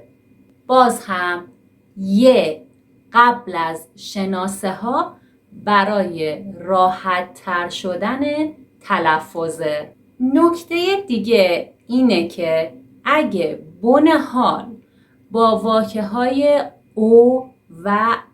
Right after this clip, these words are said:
ا شروع بشه، علاوه بر میانجی ی، حرف او یا ا در نوشتار هم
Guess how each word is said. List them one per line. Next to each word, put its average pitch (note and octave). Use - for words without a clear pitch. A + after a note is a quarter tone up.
ا G3+
شروع E3
بشه، E3+
علاوه A3
بر E3+
میانجی G#3
ی، G#3+
حرف D#4+
او G#3+
یا E3+
ا B3+
در G3
نوشتار G3
هم D4